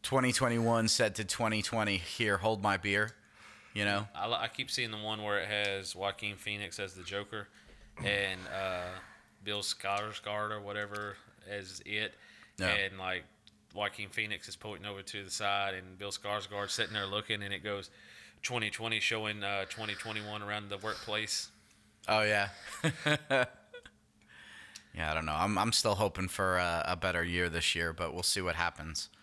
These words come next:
Speaker 2: I seen
Speaker 1: So.
Speaker 2: a video where this guy was supposedly a spy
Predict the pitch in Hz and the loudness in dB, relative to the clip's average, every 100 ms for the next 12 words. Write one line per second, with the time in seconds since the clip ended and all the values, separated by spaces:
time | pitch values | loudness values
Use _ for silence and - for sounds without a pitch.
0 | - 110 170 175 87 127 120 98 85 80 | -8 -6 -4 -2 -2 -2 -2 -2 -4 -12
1 | - - 107 104 98 92 90 95 - 110 | -18 -16 -8 -2 -2 -2 -6 -10 -4 0
2 | 104 101 98 92 92 92 90 87 - - | 0 0 -2 -4 -6 -6 -8 -8 -8 -8
3 | - - 131 135 123 110 110 90 87 - | -10 -8 -8 -8 -8 -6 -6 -6 -6 -10
4 | - 101 101 101 | -4 -2 0 -2